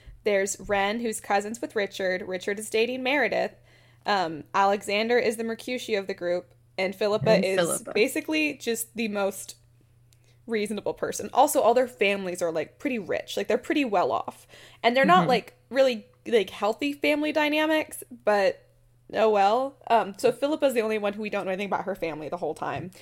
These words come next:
Speaker 1: And she also seems to have, like, the most normal background. And she's, like, kind of, like, unflappable and just, I liked her. I was like, "You're, like, the most normal of the theater kids. You're, like, that
Speaker 2: Philippa's,
Speaker 1: one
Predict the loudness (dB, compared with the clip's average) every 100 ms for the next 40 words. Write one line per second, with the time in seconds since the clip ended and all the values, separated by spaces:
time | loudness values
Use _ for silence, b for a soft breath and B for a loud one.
0 | b b -4 0 4 4 2 -2 -6 -4
1 | -2 0 0 0 -2 -4 -4 -6 -6 -6
2 | -6 -4 -4 -6 -8 -8 -8 -12 _ -6
3 | -4 -2 2 4 4 2 0 2 2 2
4 | 2 -6 -6 -2 0 0 0 0 2 0
5 | -2 -4 -4 -6 -10 -16 _ _ b b
6 | b 6 8 8 6 4 4 4 4 2
7 | 4 4 4 2 0 2 0 -2 -2 -2
8 | -2 -4 -6 -6 -6 -4 -6 -2 0 0
9 | -2 4 4 6 4 8 8 8 8